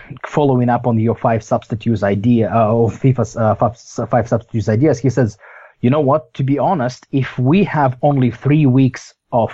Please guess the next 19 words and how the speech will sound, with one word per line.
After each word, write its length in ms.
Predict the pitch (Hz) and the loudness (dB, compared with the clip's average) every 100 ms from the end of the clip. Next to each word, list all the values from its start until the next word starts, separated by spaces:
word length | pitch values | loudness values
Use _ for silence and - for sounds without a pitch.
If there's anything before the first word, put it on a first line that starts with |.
| - | -8
preparation 880 | - 127 - 120 156 151 - 101 127 - - - | -4 -2 0 0 2 0 -4 -6 -8 -12 -12 -8
after 360 | 113 - 123 117 | -8 -4 -4 -2
a 60 | |
month 420 | 113 123 131 135 | 0 0 0 -2
of 140 | 110 - | -6 -6
sitting 380 | - 131 113 104 | -4 -2 0 -2
at 100 | - | -2
home, 380 | - 117 107 - | -2 0 -2 0
and 260 | 123 107 | 0 0
then 180 | 131 135 | 0 0
we 80 | 127 | 0
would 160 | 113 117 | 0 -2
have 200 | 113 - | -4 -4
to 80 | 120 | -4
play 340 | 127 120 120 | -2 -2 -2
every 520 | 135 131 123 117 107 - - - - | 0 2 2 2 0 -4 -20 -20 -4
two, 200 | 143 131 | -2 0
like, 240 | 127 110 - | 0 -2 0
two, 500 | 160 143 131 117 | 2 4 4 2